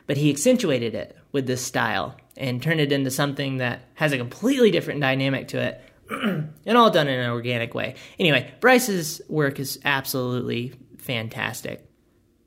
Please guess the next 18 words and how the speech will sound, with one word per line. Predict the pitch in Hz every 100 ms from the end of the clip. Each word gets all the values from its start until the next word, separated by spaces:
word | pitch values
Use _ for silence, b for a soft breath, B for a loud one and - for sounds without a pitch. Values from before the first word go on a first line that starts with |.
| _ -
Okay, | 262 220 147
I |
think | 160 233
that's | 220 175 147
it. | 123 -
I | 202
think | 320 349
one | 226
of | 202
the | 160
things | 156 165 147 135
that | 135 127 135
his | 143 135 120 127
work | 139 139 143 -
inspires | - 131 - 147 143 143 131
me | 139 131
to | 135
do | 127 127 127